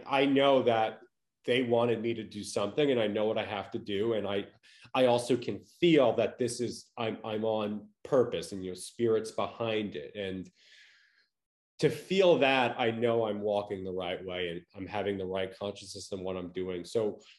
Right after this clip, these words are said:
to answer your question, I, I, to bring it back and ground it out, I just,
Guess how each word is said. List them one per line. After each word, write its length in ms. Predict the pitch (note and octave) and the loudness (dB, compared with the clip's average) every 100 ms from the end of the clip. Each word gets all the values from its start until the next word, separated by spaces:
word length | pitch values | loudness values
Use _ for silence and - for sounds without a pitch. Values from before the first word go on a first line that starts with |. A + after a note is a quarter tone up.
| _ _ - | _ _ -8
to 80 | G#2+ | 0
answer 400 | C#3+ D3 D3 C#3 | 2 2 2 2
your 120 | A#2+ | 2
question, 480 | - A2+ G#2+ A#2+ A2 | 2 0 0 -2 -2
I, 140 | A#2 | -2
I, 340 | A#2 A#2+ A2+ A2+ B2 - - | 0 0 -4 -6 -16 -16 -12
to 80 | |
bring 320 | A#2 - D3+ D3 | -8 2 4 4
it 180 | - | 0
back 500 | B2+ A2+ A2+ G2 - - _ - | 0 0 0 -2 -6 -18 _ -12
and 120 | G#2+ | -12
ground 400 | G2 G#2+ A2+ A2 | -6 -2 0 0
it 100 | G2+ | 0
out, 480 | G2+ G#2 F#2+ E2+ - _ _ _ _ _ _ _ _ _ _ _ _ _ _ _ _ _ _ | 0 -2 -2 -4 -10 _ _ _ _ _ _ _ _ _ _ _ _ _ _ _ _ _ _
I 120 | B2+ A#2 | 0 2
just, 260 | C#3+ C#3 | 2 0